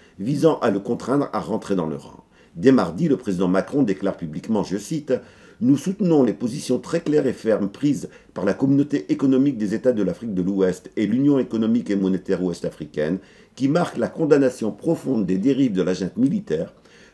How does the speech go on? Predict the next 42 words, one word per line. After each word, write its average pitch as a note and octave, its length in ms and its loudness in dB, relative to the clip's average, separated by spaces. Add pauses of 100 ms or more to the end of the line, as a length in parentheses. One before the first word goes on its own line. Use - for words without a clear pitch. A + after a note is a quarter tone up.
que - 80 0
la - 120 6
France G#3 300 -2
avait A#2+ 180 4
à G#2+ 80 6
plusieurs D3 360 0
reprises A2 320 -2
dénoncées. E2 520 -4 (340)
Nous G2+ 100 -4
sommes A2+ 220 2
totalement C3+ 440 4
solidaires A#2 500 2
de G2 60 2
la F#2+ 100 2
région E2+ 460 -2 (260)
et A2 80 2
de A2+ 100 2
la G#2+ 100 6
position B2+ 500 -2
très - 220 -4
courageuse G#2+ 500 0
et F#2 80 0
claire F#2+ 320 0
qui G#2 140 -6
a F#2+ 40 2
été F#2 220 -2
exprimée E2+ 440 -4
dimanche. » C#2+ 540 -10 (340)
Cette F2 200 -6
déclaration F2+ 500 0
du G#2+ 140 2
président F2 340 -2
français C#3+ 460 -4 (360)
est A2+ 60 0
faite - 240 0
lors C3 200 4
d'une G#2+ 120 -2
conférence F#2+ 480 -2
de G#2+ 80 -2
presse A2 300 -4
à F2 40 -4
l'Élysée B2+ 520 -2